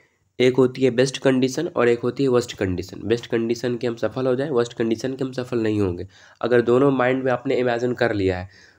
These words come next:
तो फिर उस परिणाम के बाद आपको कोई बहुत फ़र्क नहीं पड़ेगा। फ़र्क बस ये पड़ेगा कि आपसे जो गलतियाँ हुई, जो भी आपने, अ, गलतियाँ, मिस्टेक्स कमिट की लास्ट एग्जाम्स में,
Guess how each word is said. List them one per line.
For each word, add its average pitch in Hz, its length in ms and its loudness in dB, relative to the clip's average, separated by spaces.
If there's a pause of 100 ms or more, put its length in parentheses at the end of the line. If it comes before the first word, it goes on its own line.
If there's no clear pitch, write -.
(100)
तो 131 80 2
फिर 139 160 2
उस 139 160 -2
परिणाम 120 420 0
के 131 100 -2
बाद 131 260 2
आपको 120 240 -4
कोई 135 160 0
बहुत 123 300 -4
फ़र्क 127 320 -2
नहीं 110 160 0
पड़ेगा। 107 380 -2 (320)
फ़र्क 131 240 -2
बस 127 180 2
ये 127 80 6
पड़ेगा 120 380 2
कि 139 160 -6 (100)
आपसे 120 640 0
जो 117 140 2
गलतियाँ 113 440 2
हुई, 131 220 -2 (340)
जो 113 160 4
भी 120 120 2
आपने, 120 440 2
अ, - 60 -4 (360)
गलतियाँ, 117 520 0
मिस्टेक्स 117 460 -2
कमिट 113 320 0
की - 260 -6 (320)
लास्ट 113 280 -4
एग्जाम्स 113 460 -2
में, 123 180 -2